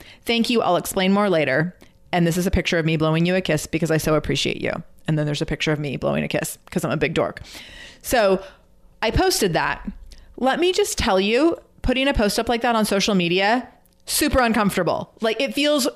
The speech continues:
ridiculously self-indulgent. It feels super vain. You immediately, like, as soon as you hit post, you're like, "Is everyone gonna think, like, I just need some attention today?" It's uncomfortable, okay? I will admit.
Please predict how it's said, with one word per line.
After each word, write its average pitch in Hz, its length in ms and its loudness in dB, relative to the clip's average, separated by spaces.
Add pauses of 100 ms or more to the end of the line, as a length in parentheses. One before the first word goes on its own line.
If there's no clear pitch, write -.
ridiculously 254 840 2
self-indulgent. 170 840 2 (500)
It 226 160 0
feels 262 300 4
super 262 300 2
vain. 165 400 2
You 240 180 4
immediately, 262 600 4
like, 247 180 2
as 240 100 0
soon 269 180 2
as 285 140 2
you 285 100 4
hit 262 200 0
post, 196 340 2
you're 220 80 4
like, 190 380 0 (360)
"Is - 140 -6
everyone 277 240 -2
gonna 370 160 -2
think, 202 320 0
like, 165 300 -2 (880)
I 175 40 0
just - 280 -2 (140)
need 175 240 4
some 180 140 0
attention 151 380 0
today?" 202 480 0 (460)
It's 277 160 0
uncomfortable, 262 720 0
okay? 196 420 2 (140)
I 196 100 0
will 185 100 2
admit. 165 320 0